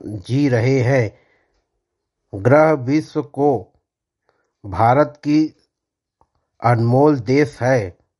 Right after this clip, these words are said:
जरूरत है कि इसके व्या-, व्यापक स्तर पर प्रसार की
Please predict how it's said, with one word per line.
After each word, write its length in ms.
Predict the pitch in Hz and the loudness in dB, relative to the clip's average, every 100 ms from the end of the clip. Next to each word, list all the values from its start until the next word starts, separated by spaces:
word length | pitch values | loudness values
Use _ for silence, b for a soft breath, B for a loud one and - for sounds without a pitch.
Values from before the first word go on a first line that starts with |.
| _ _ _ _ _ _ _ _ _ _ _ _ - | _ _ _ _ _ _ _ _ _ _ _ _ -12
जरूरत 580 | 104 123 123 127 143 156 - | 0 2 2 0 0 0 -2
है 160 | 135 139 | -4 -4
कि 300 | 151 156 156 | -4 -4 -4
इसके 600 | 131 - - 156 160 160 _ _ - | -10 -10 -6 -2 -2 -6 _ _ -4
व्या-, 300 | 113 123 123 - - | 0 2 0 -8 -14
व्यापक 600 | 104 117 127 127 160 156 135 | -4 0 0 0 -2 -2 -4
स्तर 380 | 127 - 143 139 | -10 -4 -4 -4
पर 360 | - 139 139 | -4 -2 -2
प्रसार 580 | 127 120 110 131 131 147 | -2 -6 -2 2 2 2
की 500 | 131 139 147 98 | -4 -6 -6 -6